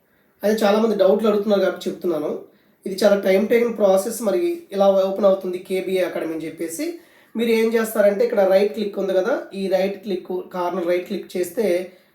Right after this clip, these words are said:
ఒకసారి బ్యాక్ వెళ్తాను. ఇదిగోండి, ఇక్కడ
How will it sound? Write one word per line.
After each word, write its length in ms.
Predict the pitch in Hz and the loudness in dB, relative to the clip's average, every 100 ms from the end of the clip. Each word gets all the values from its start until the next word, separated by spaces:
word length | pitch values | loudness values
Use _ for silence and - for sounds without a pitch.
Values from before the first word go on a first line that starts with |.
| _ _ - | _ _ -20
ఒకసారి 240 | - 185 | -8 -6
బ్యాక్ 280 | 160 156 151 | -4 -6 -8
వెళ్తాను. 300 | - - 127 - _ _ _ _ _ _ 180 | -14 -16 -18 -20 _ _ _ _ _ _ -8
ఇదిగోండి, 480 | 170 175 208 285 - _ _ _ _ | -4 -2 -2 -6 -12 _ _ _ _
ఇక్కడ 220 | 202 226 | -8 -2